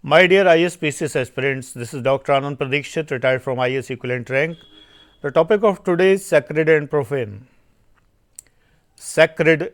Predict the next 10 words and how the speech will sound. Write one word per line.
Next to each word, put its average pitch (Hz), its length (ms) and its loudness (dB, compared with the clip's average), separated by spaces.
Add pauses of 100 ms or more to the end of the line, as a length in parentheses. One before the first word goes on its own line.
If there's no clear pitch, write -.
and 143 380 0 (300)
profane, 131 800 -2 (680)
पवित्र 175 560 2
और 143 400 2
पार्थिव। 123 640 0 (3750)
Durkheim 190 560 0
has 180 260 0
given 156 320 -2
the 165 100 0
concept - 760 -6